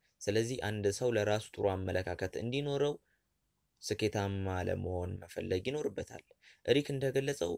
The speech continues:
በራስ የመተማመን መንፈስን ለማዳበር ጥሩ አመለካከትን ማጎልበትና አመለካከታችንን ለመተግበር ጥረት ማድረግ ያስፈልጋል። የእነኚህ ሁለት ነገሮች ህብረት ስኬታማነትን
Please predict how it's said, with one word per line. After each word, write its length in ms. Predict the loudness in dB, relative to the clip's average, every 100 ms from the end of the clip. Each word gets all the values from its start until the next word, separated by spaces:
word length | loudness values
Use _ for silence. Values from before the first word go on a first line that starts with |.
| -6
በራስ 320 | 2 4 4 2
የመተማመን 720 | -2 -2 -4 -4 -2 -2 -4
መንፈስን 480 | -4 -6 -6 -2 -2
ለማዳበር 560 | -2 -2 0 2 2 2
ጥሩ 160 | 2 0
አመለካከትን 720 | 2 -2 0 -2 -2 -6 -4
ማጎልበትና 680 | -2 0 0 0 -4 -4 -4 -6 -8 -20 -16 -6
አመለካከታችንን 1080 | -2 0 0 0 -4 -4 -6 -6 -6 -4 -6 _ _ _ _ 0
ለመተግበር 500 | 0 0 0 -2 0
ጥረት 280 | -2 -2 -2
ማድረግ 320 | 0 2 2
ያስፈልጋል። 580 | 0 -2 -2 0 -4 -8 _ _ _ 0
የእነኚህ 500 | 2 2 0 0 0
ሁለት 280 | 2 2 2
ነገሮች 420 | 0 2 2 2
ህብረት 300 | 0 2 0
ስኬታማነትን 920 | 0 -2 -2 -2 -2 -4 -2 -4 0